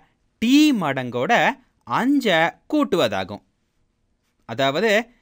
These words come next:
F அடைப்பு T சமம் குறை எண் ரெண்டு T கூட்டல் அஞ்சு. இப்போ இந்த சார்புல நாம எந்த மதிப்பை உள்ளீடா கொடுத்தாலும், நாம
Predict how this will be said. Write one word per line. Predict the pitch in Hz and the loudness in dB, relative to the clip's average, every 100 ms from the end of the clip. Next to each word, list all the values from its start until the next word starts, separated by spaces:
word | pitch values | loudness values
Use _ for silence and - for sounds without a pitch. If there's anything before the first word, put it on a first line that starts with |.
| _ - | _ -6
F | 151 208 - | 0 0 0
அடைப்பு | 269 262 262 262 262 254 - | 0 0 -2 -4 -6 -6 -6
T | 180 185 | -4 -4
சமம் | - 107 104 131 151 - _ _ _ | -6 -6 -2 -2 -2 -4 _ _ _
குறை | - 208 254 269 170 | -2 0 2 0 0
எண் | 151 156 175 _ _ | 0 0 -6 _ _
ரெண்டு | 120 131 185 240 269 311 294 _ | -12 -2 0 0 0 0 -2 _
T | 202 214 233 - | -4 -4 -6 -8
கூட்டல் | 151 139 147 233 - _ | -8 -4 -2 -2 -4 _
அஞ்சு. | 277 202 107 104 _ _ _ _ _ _ _ _ _ _ _ _ _ _ _ _ | 0 0 -2 -10 _ _ _ _ _ _ _ _ _ _ _ _ _ _ _ _
இப்போ | 269 277 208 226 _ _ | 0 4 4 4 _ _
இந்த | 127 180 262 302 - | -6 -2 0 0 2
சார்புல | 156 117 104 104 120 143 - _ - | 0 0 -2 -2 2 0 -2 _ -6
நாம | 196 247 214 262 _ | -2 0 0 -2 _
எந்த | 139 156 220 294 311 330 | -10 -2 0 2 2 2
மதிப்பை | 262 208 233 240 247 240 | 2 0 -2 -4 -2 0
உள்ளீடா | 165 131 180 247 302 294 202 | -2 -6 -4 0 0 2 0
கொடுத்தாலும், | - 123 - 120 196 180 190 - _ - | -2 -10 -4 -2 0 0 -2 -6 _ -4
நாம | 151 135 139 160 | -2 0 0 0